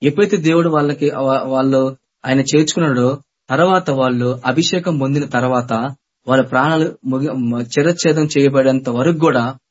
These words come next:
ఆ పిలుపుని అట్లనే కొనసాగించినారు. ఆయన నామాన్ని అంత ప్రభావవంతంగా ప్రసిద్ధి చేసినారు. ఈ రోజు ప్రపంచం అంతట్లో కూడా ఆయన నామాన్ని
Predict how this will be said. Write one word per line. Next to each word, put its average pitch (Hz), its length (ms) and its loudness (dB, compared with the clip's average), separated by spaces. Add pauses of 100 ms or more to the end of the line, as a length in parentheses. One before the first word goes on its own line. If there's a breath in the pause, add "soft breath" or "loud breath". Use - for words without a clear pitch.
(240)
ఆ 123 100 -4
పిలుపుని 135 360 -2
అట్లనే 135 260 -4
కొనసాగించినారు. 123 800 -4 (380)
ఆయన 135 140 0
నామాన్ని 156 520 0
అంత 139 200 -2
ప్రభావవంతంగా 151 880 0
ప్రసిద్ధి 147 400 -2
చేసినారు. 127 420 -2 (400)
ఈ 139 60 2
రోజు 170 300 4
ప్రపంచం 170 560 -2
అంతట్లో 147 380 -2
కూడా 123 360 -2 (460)
ఆయన 143 160 0
నామాన్ని 165 520 2